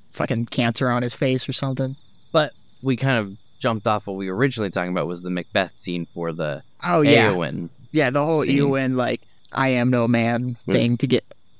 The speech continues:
Speaker 1: around the prophecy. Like,
Speaker 2: Yeah.
Speaker 1: that's all from
Speaker 2: Right.
Speaker 1: Macbeth, 'cause I think it was Macduff said, oh, like, "No man, no man born of a woman can kill me."
Speaker 2: Right. Yes. Yes.
Speaker 1: But then, like, the guy who kills him was born through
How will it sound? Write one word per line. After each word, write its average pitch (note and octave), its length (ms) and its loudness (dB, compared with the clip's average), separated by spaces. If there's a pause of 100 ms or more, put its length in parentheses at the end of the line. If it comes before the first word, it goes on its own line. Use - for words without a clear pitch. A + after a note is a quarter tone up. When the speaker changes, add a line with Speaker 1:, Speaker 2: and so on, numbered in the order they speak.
Speaker 1:
around B2+ 300 0
the A#2+ 60 -2
prophecy. C3 580 0
Like, B2 140 2
Speaker 2:
Yeah. - 120 2
Speaker 1:
that's - 160 0
all B2+ 120 -2
from C3+ 380 -2 (320)
Speaker 2:
Right. - 420 -4 (180)
Speaker 1:
Macbeth, E3+ 400 2
'cause - 120 -4
I E3+ 40 2
think - 220 -2
it - 140 -12 (100)
was D#3 140 0
Macduff C3+ 440 -2
said, B2 240 0 (300)
oh, C3+ 220 6
like, B2+ 320 2 (200)
"No D3 260 2
man, D3 260 2
no D#3 240 2
man D#3 320 2
born C3+ 580 0 (360)
of C3 140 -2
a B2 80 2
woman A#2+ 440 0 (160)
can A#2 180 0
kill B2+ 200 2
me." B2+ 360 0
Speaker 2:
Right. G2+ 400 4 (220)
Yes. F#2 540 -2 (180)
Yes. - 460 -4 (300)
Speaker 1:
But A#2+ 120 2
then, A2+ 140 2
like, A2 220 -2
the B2+ 60 -2
guy A2+ 200 2
who A2 80 -4
kills A2+ 300 2
him A2+ 240 -2 (640)
was B2+ 80 -10
born A2+ 260 0
through A#2+ 280 -2